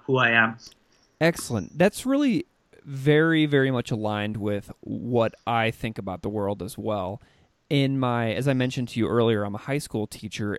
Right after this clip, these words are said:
Speaker 2: and I teach classes about religion, and every year my students will read things like the Bhagavad Gita, all the way through the Quran, through the
Speaker 1: Mm.
Speaker 2: Gospels, and the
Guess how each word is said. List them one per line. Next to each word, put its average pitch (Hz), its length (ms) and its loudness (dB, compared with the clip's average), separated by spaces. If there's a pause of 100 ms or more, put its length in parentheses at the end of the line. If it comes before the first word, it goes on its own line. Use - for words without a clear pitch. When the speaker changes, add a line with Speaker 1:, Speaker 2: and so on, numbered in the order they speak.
Speaker 2:
and 107 420 -6 (280)
I - 80 -8
teach - 320 -8
classes 127 800 -4
about 113 380 -6
religion, 110 640 0
and 110 380 -6
every 147 580 -2
year 113 300 -2
my 110 140 -4
students 120 420 -4
will 117 100 -2
read 110 280 -4
things 110 340 -4
like 101 340 -8 (420)
the - 80 -8
Bhagavad 95 560 -4
Gita, 170 640 4 (100)
all 143 180 8
the 143 60 4
way 131 120 4
through 117 180 -6
the 85 100 -6
Quran, 151 840 -2
through 113 280 -2
the 95 80 -8
Speaker 1:
Mm. - 80 -14
Speaker 2:
Gospels, 135 800 0
and 117 220 -6
the 98 100 -8